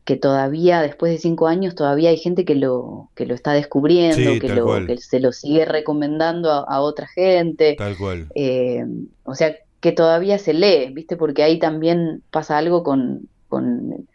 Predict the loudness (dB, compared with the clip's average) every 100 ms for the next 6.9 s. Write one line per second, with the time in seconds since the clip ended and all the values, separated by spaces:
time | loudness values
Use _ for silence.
0 | -20 -20 -16 -10 -6 -4 0 0 0 0
1 | 2 0 -2 -6 -6 -2 -2 -2 -6 -2
2 | 0 2 4 2 2 -2 -6 -4 -2 0
3 | -2 -6 -6 -4 -2 -2 0 0 2 0
4 | 0 -2 -2 -4 -8 -4 -2 0 0 0
5 | 0 2 4 2 -2 _ _ _ _ _
6 | 2 4 4 4 2 2 2 0 -2